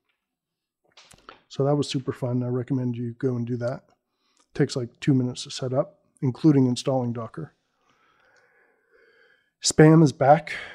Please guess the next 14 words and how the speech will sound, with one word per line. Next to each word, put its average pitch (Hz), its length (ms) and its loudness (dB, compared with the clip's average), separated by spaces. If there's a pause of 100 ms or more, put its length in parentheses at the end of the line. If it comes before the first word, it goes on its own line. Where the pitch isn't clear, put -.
(100)
but 131 120 0
it's - 140 -6
taking 143 420 2
new 139 140 4
shapes 131 400 -2
now. 170 360 -2
Telemarketing, 139 1080 2 (300)
social 135 380 -2
media 135 320 2
spam, 127 600 -4 (140)
really 135 240 0
cool 127 220 -4
piece 131 320 -8
here. 139 200 -6